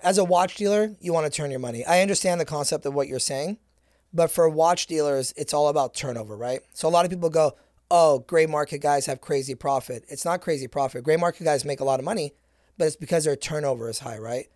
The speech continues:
So when you're buying a Rolex, your margin might be five, six, seven, eight percent,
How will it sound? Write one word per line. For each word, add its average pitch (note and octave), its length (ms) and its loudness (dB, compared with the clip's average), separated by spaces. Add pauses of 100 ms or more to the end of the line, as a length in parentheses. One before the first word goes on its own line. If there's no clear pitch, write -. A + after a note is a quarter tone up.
(280)
So - 140 -2
when D#3 100 0
you're D#3 100 0
buying F3 300 2
a D#3+ 80 2
Rolex, D#3+ 640 2
your D3 180 -2
margin D3 340 2
might C#3 220 0
be C#3 100 -6
five, C3+ 400 0
six, C3+ 300 -2
seven, C3+ 260 -2
eight C3 140 -8
percent, D#3 400 -4